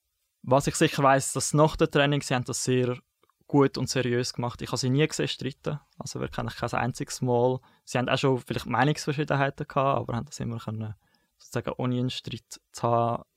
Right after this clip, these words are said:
ähm, austragen. Und sie sind wie, sie haben immer geschaut, dass es sozusagen für uns stimmt und dass, ähm, für uns Kinder gut ist.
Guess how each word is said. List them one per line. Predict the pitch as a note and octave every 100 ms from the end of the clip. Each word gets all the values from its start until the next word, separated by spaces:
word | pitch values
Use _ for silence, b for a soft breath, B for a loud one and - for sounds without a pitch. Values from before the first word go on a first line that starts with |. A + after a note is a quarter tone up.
| _
ähm, | A#2 A#2 A#2 A2+ B2+ -
austragen. | A#2 - - A2+ A2+ A#2
Und | A2+ A2 G#2+ G#2+ - _ _ _ _ _ _ _ _ _
sie | - -
sind | B2 A#2+
wie, | B2 B2
sie | A#2+
haben | B2 A#2 - b b _
immer | D3 C#3+ C3
geschaut, | C3+ B2+
dass | B2+ -
es | A#2
sozusagen | - A#2+ A#2+
für | - -
uns | A2+ A#2 - - _ _ _
stimmt | - - A2 A#2 -
und | A2+ -
dass, | - - -
ähm, | A2 G#2+ G#2 G#2 G#2+ _ _
für | _ -
uns | A#2 -
Kinder | A#2 A2 A2+ A2+ A2
gut | - A#2+ -
ist. | A#2 -